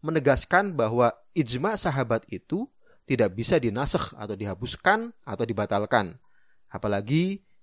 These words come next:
dibatalkan oleh kesepakatan orang zaman sekarang,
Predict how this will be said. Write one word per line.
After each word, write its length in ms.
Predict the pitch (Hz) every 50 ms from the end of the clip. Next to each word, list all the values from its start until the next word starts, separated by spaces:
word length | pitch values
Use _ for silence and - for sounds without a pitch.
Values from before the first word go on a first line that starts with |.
| _
dibatalkan 640 | 117 107 92 104 101 - 113 113 120 - 165 160 160 -
oleh 200 | - 110 107 107
kesepakatan 640 | - 110 - - - 120 - - 123 - 170 170 -
orang 220 | - 143 139 131 127
zaman 300 | 107 123 117 113 113 113
sekarang, 560 | - - - 120 120 127 120 107 95 - -